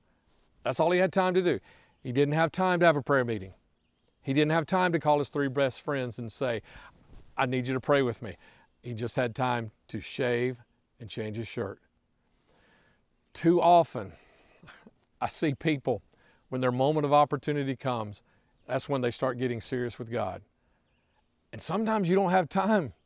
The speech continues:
to have the prayer meeting. You should have already been praying. A little over a year ago, God began moving in the hearts of several leaders at twenty-nine eleven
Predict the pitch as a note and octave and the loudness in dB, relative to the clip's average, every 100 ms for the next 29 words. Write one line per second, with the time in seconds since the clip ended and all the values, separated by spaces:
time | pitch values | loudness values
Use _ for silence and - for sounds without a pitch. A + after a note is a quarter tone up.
0 | _ _ _ _ _ _ _ _ - A#2 | _ _ _ _ _ _ _ _ -8 2
1 | D3+ D3 C#3+ F#3+ G#3+ F3 C3 F#2+ - _ | 4 4 4 6 6 4 2 -2 -14 _
2 | _ _ _ _ _ - A#2+ C#3+ E3 E3 | _ _ _ _ _ -10 -6 -2 0 4
3 | D#3+ E3 D3+ D#3 F3+ F3+ E3 G#2 - _ | 6 6 4 0 4 4 4 -2 -12 _
4 | _ _ _ _ - D3 F#3 G3 F#3 F#3 | _ _ _ _ -2 2 6 6 8 6
5 | F#3 G#3 E3+ C3+ B2 A2 _ - _ D3 | 8 6 6 4 2 -4 _ -20 _ 0
6 | F#3 G3 E3 D#3 D3 C#3 D#3 D3 C#3+ - | 2 4 2 0 0 2 2 0 -4 -8
7 | _ _ - E3+ E3+ C#3 - D#3 D3 B2+ | _ _ -6 -2 2 0 4 6 6 4
8 | - - C3 - - D#3 D3 C#3 C#3+ C3 | -6 -10 -10 -8 0 0 2 2 2 0
9 | A2 B2 - C3 B2 A#2 A2+ A#2 A2+ G#2 | -2 -8 -10 -8 -6 -4 -4 -2 -2 -6